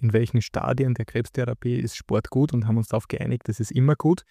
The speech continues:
Die wenigsten Daten gibt es tatsächlich während der Chemotherapie, weil hier ja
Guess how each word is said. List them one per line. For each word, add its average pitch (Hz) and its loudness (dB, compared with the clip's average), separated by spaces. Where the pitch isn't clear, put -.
Die 113 4
wenigsten 139 4
Daten 127 0
gibt 131 -4
es 127 0
tatsächlich 113 -2
während 135 2
der 120 0
Chemotherapie, 110 -2
weil 113 0
hier 120 2
ja 113 0